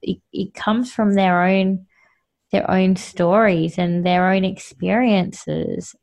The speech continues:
Um, and how do you kind of connect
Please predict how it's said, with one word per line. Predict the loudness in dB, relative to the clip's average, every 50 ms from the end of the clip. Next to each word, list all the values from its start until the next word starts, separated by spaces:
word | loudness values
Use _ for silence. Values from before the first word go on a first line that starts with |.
| -4 0
Um, | 2 2 2 2 2 0 -2 -4 -6 _ -16 -20 -20 -20 -20 -12 -4
and | 0 2
how | 2 4 4 4 4 4
do | 4
you | 4 4 4 4 4 4 2 2 0 -2 -6 _ _ -20 _ _ _ -2
kind | 0 2 2 4 4
of | 4 4 4 4 2 0 -2 -6 -10 -18 _ _ _ _ _ _ _ _ _ _ _ _ _ _ _ -10
connect | -4 0 2 4 4 4 4 2 0 -6 -12 -14 -16 -16 -16 -20